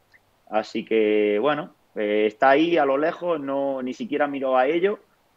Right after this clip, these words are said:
eh, como te digo, me centro en el presente, pero, pero obviamente es una ilusión que, que todo el mundo tiene,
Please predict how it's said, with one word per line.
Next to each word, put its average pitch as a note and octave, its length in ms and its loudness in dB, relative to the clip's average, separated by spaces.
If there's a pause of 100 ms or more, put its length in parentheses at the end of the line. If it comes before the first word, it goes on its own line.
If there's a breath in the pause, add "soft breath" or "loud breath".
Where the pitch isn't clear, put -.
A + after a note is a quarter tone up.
(240)
eh, A#2+ 500 4
como A#2 200 -8
te B2 80 -6
digo, D#3 240 0
me B2+ 100 -6
centro B2+ 340 -8
en B2 60 -6
el A#2 80 -6
presente, D#3 560 -6
pero, G#2+ 640 0
pero A2 180 2
obviamente B2+ 480 0
es A#2+ 60 2
una A#2 200 -4
ilusión A2+ 440 -4
que, A2+ 260 2
que A2+ 100 0
todo A#2+ 220 0
el A#2+ 60 -2
mundo A#2+ 300 -2
tiene, D#3+ 340 -2